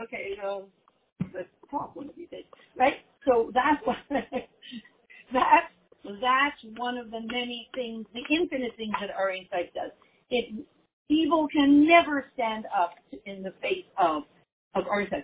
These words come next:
Evil will try. Look at the world today. It is trying. It is really trying. It is trying to win the battle. All we have to do is go and whisper in his eye, like, his, his ear, you know, "You're never gonna win. What are you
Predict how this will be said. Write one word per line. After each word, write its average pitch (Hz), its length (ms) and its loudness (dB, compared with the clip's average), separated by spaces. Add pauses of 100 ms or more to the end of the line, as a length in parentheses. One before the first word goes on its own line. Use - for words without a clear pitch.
(120)
Evil 277 300 4
will 196 180 0 (160)
try. 220 720 6 (380)
Look - 160 -6
at 233 100 -10
the 247 80 0
world 277 340 4
today. 294 440 0
It 262 280 -4
is 294 140 -4 (120)
trying. 311 540 -2 (1000)
It 165 180 -8
is 180 120 -2 (100)
really 208 300 -6
trying. 269 420 -4 (400)
It 185 80 -2
is 190 220 0
trying 269 360 2
to 294 80 0
win 240 320 -4
the 247 100 2
battle. 185 520 0 (640)
All 349 160 6
we 403 100 0
have 359 160 0
to 311 100 -6
do 339 240 0
is 202 100 -8
go 247 160 0
and 233 140 -6
whisper 254 280 -6
in 240 80 -4
his 233 160 -8
eye, 240 180 4
like, 202 240 -2 (300)
his, 208 120 -4 (160)
his 247 120 -8 (120)
ear, 277 420 0 (440)
you 190 120 -4
know, 185 400 4 (320)
"You're - 180 -16
never - 300 -4
gonna 220 220 0
win. 269 320 4
What 302 100 6
are 302 220 2
you 214 80 -4